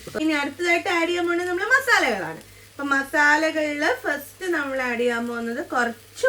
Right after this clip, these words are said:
മഞ്ഞൾപ്പൊടിയാണ് ട്ടോ. കുറച്ച് മഞ്ഞൾപ്പൊടി ആഡ് ചെയ്തിട്ടുണ്ട്. പിന്നെ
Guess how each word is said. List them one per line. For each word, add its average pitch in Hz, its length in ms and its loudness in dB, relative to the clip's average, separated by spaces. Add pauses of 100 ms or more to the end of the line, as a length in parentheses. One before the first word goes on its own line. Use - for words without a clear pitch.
മഞ്ഞൾപ്പൊടിയാണ് 208 760 -2 (100)
ട്ടോ. 294 120 6 (600)
കുറച്ച് 262 420 0
മഞ്ഞൾപ്പൊടി 269 520 0 (100)
ആഡ് 233 180 -2
ചെയ്തിട്ടുണ്ട്. 214 500 -2 (520)
പിന്നെ 339 200 -2